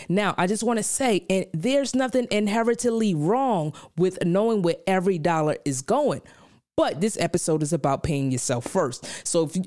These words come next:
every dollar is going out there, you wanna make sure the first few dollars is going to you. That's all I'm saying, right? Um, let's see. Bills can't pay you back,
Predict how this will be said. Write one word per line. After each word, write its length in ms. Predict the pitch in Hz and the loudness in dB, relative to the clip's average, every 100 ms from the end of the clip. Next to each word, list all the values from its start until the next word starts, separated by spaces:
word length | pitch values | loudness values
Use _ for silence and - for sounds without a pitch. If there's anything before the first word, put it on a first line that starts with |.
| - | -2
every 240 | 294 311 294 | -2 0 0
dollar 300 | 254 269 277 | 2 2 2
is 100 | 269 | 0
going 300 | 285 285 294 | 0 2 2
out 180 | 294 294 | 0 2
there, 140 | 302 | 2
you 160 | 277 302 | 2 2
wanna 160 | 294 | 2
make 200 | 277 277 | 2 0
sure 200 | - 285 | 2 2
the 80 | 240 | 2
first 300 | 226 269 269 | 2 0 2
few 160 | 269 277 | 0 2
dollars 360 | 269 277 269 | 2 2 0
is 160 | - 226 | 0 -2
going 280 | 254 254 247 | 2 2 2
to 100 | 247 | 0
you. 240 | 196 139 - | 0 0 0
That's 240 | 254 285 | -2 0
all 380 | - 262 247 240 | 0 2 2 2
I'm 300 | 196 185 175 - | 0 0 -2 -6
saying, 440 | - - 262 214 135 - - - | -6 -2 0 0 -2 -12 -14 -2
right? 300 | 165 202 - - - _ | 0 0 -4 -14 -20 _
Um, 460 | 208 214 202 160 127 _ _ _ _ _ _ _ _ - - - - - - | 2 4 4 2 -2 _ _ _ _ _ _ _ _ -16 -16 -20 -20 -18 -2
let's 180 | 208 214 | -2 0
see. 320 | - 147 - - 135 | -2 0 -2 -4 -4
Bills 380 | 127 269 294 294 | 0 2 2 0
can't 480 | - 277 254 - - | -4 0 0 -2 -6
pay 240 | - 208 | -2 0
you 260 | 202 160 170 | 0 0 0
back, 600 | 151 285 233 - - - | 0 -2 -2 -6 -12 -14